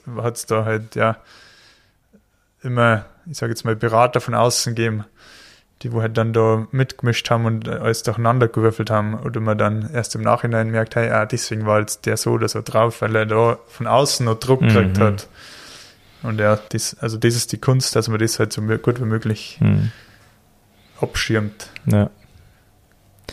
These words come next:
Speaker 2: Ja, finde ich brutal spannend. Also als Trainer hast du ja brutal viele Aufgaben im Endeffekt, ähm, die da gleichzeitig auf einen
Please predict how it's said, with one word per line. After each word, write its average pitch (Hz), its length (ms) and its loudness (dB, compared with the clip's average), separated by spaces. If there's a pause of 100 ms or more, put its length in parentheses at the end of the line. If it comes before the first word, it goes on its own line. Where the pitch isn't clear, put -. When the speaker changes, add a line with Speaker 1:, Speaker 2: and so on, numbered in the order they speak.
(380)
Speaker 2:
Ja, 98 80 4
finde 107 200 2
ich - 60 -4
brutal 104 280 2
spannend. 98 420 0
Also 95 160 4
als 95 160 2
Trainer 98 300 4
hast 101 220 2
du 104 40 2
ja 101 160 4
brutal 95 540 2
viele 98 260 0
Aufgaben 92 520 0
im 85 120 -4
Endeffekt, 90 720 -6
ähm, 92 540 -2 (120)
die 95 80 -2
da 92 100 2
gleichzeitig 90 680 0
auf 92 200 0
einen 90 340 -4